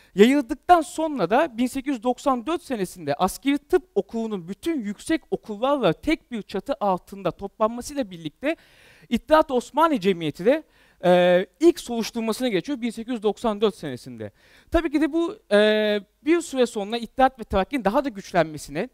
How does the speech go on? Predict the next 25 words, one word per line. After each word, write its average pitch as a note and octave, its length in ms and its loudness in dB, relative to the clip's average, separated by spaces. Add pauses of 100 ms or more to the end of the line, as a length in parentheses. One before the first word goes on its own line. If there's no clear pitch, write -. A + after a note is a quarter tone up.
(280)
ve C4 140 -4
bugün D4+ 280 -2
dahi G#3 220 4
konuşulan F#3+ 600 -6 (140)
dış C4+ 400 -4
destek F3+ 540 0
diye E3+ 180 2
bahsettiğimiz D#3+ 640 -4
meselenin G#3+ 420 -4
de C#4+ 40 -4
ortaya D4+ 340 0
çıkmasına D4 500 0
sebep F3 320 -2
oluyor. A#2 240 -14 (520)
Neden? C#4+ 360 4 (160)
Çünkü C#4+ 260 -4
bir C#4+ 100 0
soruşturma A#3+ 600 -4
geçiren F#3+ 560 -2
örgüt, B3+ 380 0 (540)
e, D#3+ 440 2 (260)
birçoğu, D4+ 600 0 (540)
e, D#3 400 2 (280)
o C#4+ 220 0
dönemde G#3+ 600 6